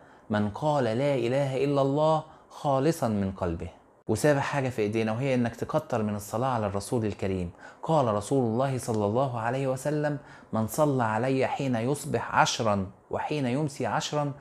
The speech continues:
أدركته شفاعتي يوم القيامة". اللهم صل وسلم وبارك على سيدنا محمد وعلى آله وصحبه وسلم. وهناك أيضًا شفاعة خاصة بأهل المدينة المنورة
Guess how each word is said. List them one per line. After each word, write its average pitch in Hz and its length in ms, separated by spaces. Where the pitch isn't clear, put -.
أدركته 120 540
شفاعتي 117 760
يوم 131 240
القيامة". 95 560
اللهم 107 520
صل 107 440
وسلم 107 560
وبارك 107 520
على 120 280
سيدنا 135 440
محمد 151 560
وعلى 127 560
آله 127 300
وصحبه 113 640
وسلم. 90 540
وهناك 135 400
أيضًا 123 360
شفاعة 120 400
خاصة 143 480
بأهل 120 380
المدينة 104 480
المنورة 113 580